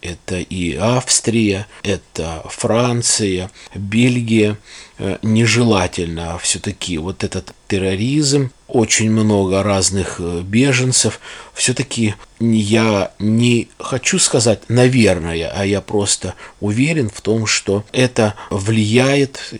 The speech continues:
и повлияет на туристов. Наши туристы сейчас, в настоящее время, не сильно комфортно и не сильно безопасно будут чувствовать себя при той же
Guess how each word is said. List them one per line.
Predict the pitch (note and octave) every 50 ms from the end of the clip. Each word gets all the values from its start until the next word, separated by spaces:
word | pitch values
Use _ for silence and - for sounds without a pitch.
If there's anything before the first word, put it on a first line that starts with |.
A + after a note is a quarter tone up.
| -
и | - G#2 G#2
повлияет | F#2+ - G2+ F#2+ F2+ G#2 G#2 G2+ G#2 A#2 C3 C3+ C3+ C3 B2 - - _ -
на | - A2 A2 A2 G#2+ - - -
туристов. | - A2 G#2+ G#2 G#2+ G#2+ G#2+ G#2 - - F#2 - - _ _ _ _ -
Наши | B2 B2+ B2+ B2 A#2 A#2 - - G2+ - - - - - _ -
туристы | - A#2+ A#2+ C#3+ F3 E3 - - - -
сейчас, | - - - G2+ - - A#2+ C3+ D3+ C#3+ - -
в | G#2
настоящее | G#2 G2 - - G#2+ F#2 F2+ F#2 - - F#2 F2+
время, | F#2+ G#2+ B2 D3+ E3 D3+ C3 - - - - - -
не | - C3+ D3+ D#3
сильно | - - - C3+ A#2+ A2+ G#2 G2 G2+
комфортно | - - A#2 A2 A2+ - - - D#3+ E3+ - - - - D#3+ D#3 - - -
и | - A#2 A2+
не | A2+ A#2 A#2+ A#2+
сильно | A2+ - - C3+ B2+ A#2 G#2+ G2+ G2 G2
безопасно | G2 G2 G#2+ G2+ A2 A#2 A2 - - C#3 D3+ D3+ C3+ - - A#2 A2 - - - - - -
будут | - G2 G2+ G2+ F2+ F2 F2+ - -
чувствовать | - - - C#3 C#3+ C3+ - - A2 G#2 G2 -
себя | - - - G2+ F2+ G#2+ A#2+ C3 C3+ B2 - _ _ _ -
при | A2+ A2+ A2+ G#2+ - - - - - -
той | - B2 A#2+ A#2+
же | A2+ G2+ G2+ G#2+ G2+ G2